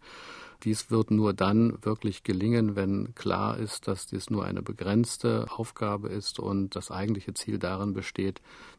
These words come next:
die strukturellen Ursachen für die sich abzeichnende Eskalation zu überwinden. Und das können Soldaten nicht tun, das muss die Politik leisten.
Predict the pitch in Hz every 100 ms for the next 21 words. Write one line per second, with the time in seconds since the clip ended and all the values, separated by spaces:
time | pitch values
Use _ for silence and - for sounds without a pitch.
0 | _ 104 98 95 95 107 - 110 - 110
1 | 98 107 123 135 110 - 98 113 101 95
2 | 92 110 - - 98 104 98 98 - 104
3 | 95 90 - 101 95 - 92 92 98 104
4 | 98 90 98 - 101 95 87 80 95 120
5 | 113 - 117 107 98 - 104 - - 92
6 | - - - 92 95 - 95